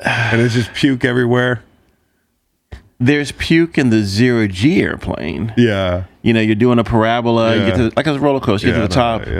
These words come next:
Speaker 1: yeah.
Speaker 2: twenty-five seconds of weightlessness, and then,
Speaker 1: Yeah.
Speaker 2: and then it's like just
Speaker 1: Uh-huh.
Speaker 2: float. Now, I puked in space.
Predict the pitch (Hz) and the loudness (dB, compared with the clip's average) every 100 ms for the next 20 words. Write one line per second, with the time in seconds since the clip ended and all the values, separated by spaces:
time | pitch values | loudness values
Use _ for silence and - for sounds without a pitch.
0 | - 90 - - 143 139 131 117 123 120 | -6 -8 -12 -2 0 2 0 -2 -2 2
1 | 113 110 107 113 107 - 92 101 98 87 | 2 2 0 0 -2 0 0 2 0 -4
2 | - - - - 254 240 226 208 120 110 | -4 -4 -4 -8 -4 -2 -2 -2 0 0
3 | 101 131 135 131 - 120 101 113 127 - | 2 2 2 0 0 -2 -2 -2 -2 -2
4 | - - 113 110 117 120 135 135 123 - | -4 -2 -2 0 0 0 0 2 0 0
5 | 131 208 294 - 190 180 131 104 - - | -2 -2 -6 -4 -2 -2 -2 -4 -2 -2
6 | - 80 - - | -2 -2 -4 -8